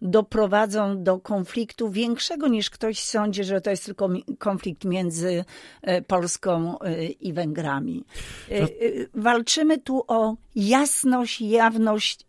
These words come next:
Speaker 1: jasność prawną taką.
Speaker 2: Mhm.
Speaker 1: Ten dialog prawny powinien dalej być też prowadzony.
Speaker 2: Czas nam się powoli kończy, ale jeszcze dwie bardzo ważne kwestie, bo chciałem, żeby pani skomentowała po tym, co stało się w czwartek, czyli po wyroku Trybunału Konstytucyjnego, e, opozycja w Polsce mówi,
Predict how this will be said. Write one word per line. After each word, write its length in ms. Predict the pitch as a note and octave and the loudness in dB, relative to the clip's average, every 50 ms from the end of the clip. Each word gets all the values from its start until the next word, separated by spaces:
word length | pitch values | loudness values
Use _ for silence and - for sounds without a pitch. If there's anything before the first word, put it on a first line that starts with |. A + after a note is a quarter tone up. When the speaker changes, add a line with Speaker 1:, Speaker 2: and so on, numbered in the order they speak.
| - A#3+ | -10 -6
Speaker 1:
jasność 560 | A#3 G#3 B3 B3+ - - C4 A#3+ A3 - - | 2 2 2 2 2 0 -2 -2 -2 -2 -6
prawną 640 | _ - A3 G#3 G#3 G3+ E3 C#3+ D#3 F#3 - B3 - | _ 0 2 4 4 2 2 0 -2 -4 -6 -8 -6
taką. 280 | - D3 C3 G#2 B2 | -4 -2 0 0 0
Speaker 2:
Mhm. 220 | C3+ D#3 E3 E3+ - | -2 -4 -8 -10 -4
Speaker 1:
Ten 220 | - G3 G3 G3+ F3+ | 0 0 0 0 0
dialog 400 | E3+ A3 A#3+ B3+ C#4 C4 A#3+ - | 4 4 6 6 6 4 0 0
prawny 360 | - A3+ A3 A3+ G#3+ A3+ A3+ | -2 -2 -2 0 0 -2 -2
powinien 420 | - A3+ G3+ F#3 G3+ G#3 G3+ G3 | -2 -4 -4 -4 -2 -2 -2 0
dalej 240 | F#3+ F#3 F3+ F#3+ F3+ | 0 2 2 2 0
być 340 | E3 E3 F3+ F3 - - - | 0 -2 -6 -6 -6 -6 -6
też 200 | - F3+ E3+ - | -6 -6 -6 -6
prowadzony. 720 | - - F3 D#3 F3 F3+ D3+ D3+ E3+ D3 - - - D#3 _ - | -6 -6 -4 -2 -2 -2 -2 -2 -2 -2 -2 -4 -8 -10 _ 0
Speaker 2:
Czas 180 | - C#3+ C3+ - | 0 0 2 2
nam 120 | D#3 C#3 | 0 2
się 120 | - C#3 | 2 0
powoli 320 | A#2 C3 B2 A#2+ A#2+ A#2 A2+ | 0 2 2 2 2 0 0
kończy, 320 | - D3 D3+ D3 - B2+ | 2 2 0 2 2 4
ale 140 | A2+ A2 A2 | 4 6 6
jeszcze 360 | A2 A2 - - B2 A2+ A2 | 4 2 2 0 2 2 2
dwie 280 | G2+ G2 G2 A#2 B2+ A#2+ | 2 0 2 2 2 2
bardzo 300 | G2+ G2+ A#2+ G#2+ A2 G#2+ | 6 6 6 6 6 4
ważne 260 | A2 A2 G#2 A#2 A2 | 2 2 2 2 -2
kwestie, 420 | - - A2+ G#2 - - - G#2+ | 0 0 0 0 0 -2 -4 -4
bo 100 | F#2+ G#2+ | -4 -4
chciałem, 300 | - - - A#2 A2 G#2+ | -6 -2 0 0 0 0
żeby 140 | G2 G#2+ G#2 | 0 -2 -2
pani 200 | - - A2 G#2+ | 0 0 0 0
skomentowała 600 | G2+ - - G#2+ G#2+ G#2+ - A2+ G2 A2 G#2 G2+ | 0 -2 -2 0 0 0 0 -2 0 0 0 2
po 160 | - - A#2+ | 10 10 10
tym, 180 | - - A#2+ G#2 | 10 8 0 -2
co 120 | - A2 | -2 -4
stało 280 | - - A#2+ A2+ A2 A2 | -6 -2 0 0 0 0
się 320 | G#2+ - A2 A2 G#2+ G#2+ | 0 0 0 0 0 0
w 100 | G#2 - | 0 -2
czwartek, 440 | - - - A#2 G#2+ G2 - F#2+ F2+ | -2 0 2 2 2 2 0 -6 -8
czyli 220 | - - A2 G2 F#2+ | -8 -10 -8 -8 -6
po 160 | - G#2+ G2 | -6 -6 -4
wyroku 340 | F#2+ G#2 G2+ G#2+ - - G#2 | -2 -2 -4 -4 -6 -8 -8
Trybunału 420 | - G2 F#2+ G2+ G2+ G#2 G#2 G2+ | -8 -6 -6 -4 -2 -2 -2 -2
Konstytucyjnego, 1200 | - - G#2+ - - A2+ G#2+ G#2+ A2 - - A#2 G#2 G2 F#2+ F#2 - G#2 A2 A#2+ B2+ C3+ C3+ - - | -2 -4 -6 -4 -4 -6 -6 -6 -8 -6 -4 -2 -2 -2 -2 -2 -2 -2 -2 -2 -4 -6 -8 -8 -10
e, 240 | - G#2+ G2+ G2 F#2 - | -8 -6 -4 -4 -4 -4
opozycja 600 | - A#2 - A#2+ A2 G#2 G#2+ G2 - - A2+ A2+ B2 | -6 -4 2 2 4 4 2 0 -4 -4 -4 -4 -4
w 80 | - | -4
Polsce 400 | - G2+ G2 F#2 - - - G#2+ | -4 -4 -4 -4 -4 -4 -4 -2
mówi, 320 | G2 F#2+ F2+ F2+ G2 G2+ | -2 -2 -2 -2 -6 -8